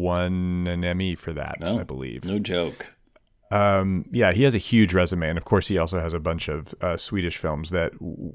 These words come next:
Speaker 1: probably none of us have seen. Uh, one of the things I thought was interesting, he was brought up as a humanist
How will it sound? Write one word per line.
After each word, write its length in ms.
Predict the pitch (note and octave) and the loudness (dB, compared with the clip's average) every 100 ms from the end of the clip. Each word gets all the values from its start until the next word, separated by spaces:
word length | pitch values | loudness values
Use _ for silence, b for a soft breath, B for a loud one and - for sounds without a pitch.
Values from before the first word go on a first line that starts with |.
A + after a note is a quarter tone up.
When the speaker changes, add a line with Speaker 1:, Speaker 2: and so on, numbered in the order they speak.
| - | -8
Speaker 1:
probably 400 | - F2+ F2 E2+ | -2 0 0 -2
none 160 | E2+ E2 | -2 -4
of 100 | D#2 | -4
us 140 | D#2+ | -6
have 80 | D#2 | -6
seen. 400 | - A#2 F2+ D2+ - B B B B | -2 0 0 -2 -10 B B B B
Uh, 240 | B2 A#2+ A2+ - | 6 6 6 2
one 220 | A#2+ C3+ | 4 6
of 60 | D#3 | 6
the 80 | D3+ | 6
things 200 | C#3 A2+ | 4 6
I 120 | G#2 | 6
thought 200 | A2+ G#2+ | 6 4
was 120 | F#2 | 4
interesting, 380 | F#2+ F#2+ F#2+ G2+ | -2 -4 -2 0
he 160 | F#2+ | 2
was 120 | A2+ F#2+ | 0 2
brought 300 | G2 G#2+ A#2 | 6 6 8
up 200 | A2 - _ _ - | 4 0 _ _ -4
as 200 | G#2 G2 | -2 0
a 40 | |
humanist 840 | F#2 - C3 B2+ G2+ G2 - - | -4 0 2 4 4 2 -2 -8